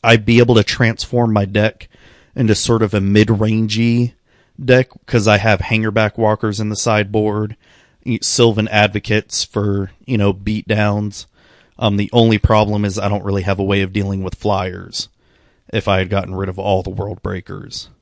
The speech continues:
So, it, game two was sort of back and forth. It was somewhat close, but he ended up winning. Game three was not even a game. It was, it was just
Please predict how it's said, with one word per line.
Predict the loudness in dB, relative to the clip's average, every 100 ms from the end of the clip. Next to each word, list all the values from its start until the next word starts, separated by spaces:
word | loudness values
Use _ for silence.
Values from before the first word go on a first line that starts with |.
| _
So, | -6 -4 -4 -6 -12 _ _ _ _ _ _ _ _
it, | 0 0 -4 -18 -18 -20 -20 _ _ _ _ _ -20 -20 -20 _ -2
game | 4 4 4
two | 2 2 2 2
was | 0 0
sort | 0
of | 0
back | 2 0 -2
and | -6
forth. | -2 0 0 -2 -10 -20 _ _ _ _ -4
It | -2 0
was | 2 2 2
somewhat | 0 0 2 2 -2
close, | -2 0 0 -2
but | -6 -4
he | -2
ended | 0 0
up | -2
winning. | -2 -4 -4
Game | 0 0 0
three | -2 -2 0 0 -2 -6 _ _ _ _ -6
was | -2 0
not | 0 -2 -4
even | -6
a | -8
game. | -8 -8 -8 -14 _ -8
It | -6
was, | -4 -4 -4 -8 -14 _ _ _ _ _ _ _ _ -18 -18 _ _ _ _ _ _ _ _
it | 4 4 6
was | 6 4 4
just | 2 2 0 -6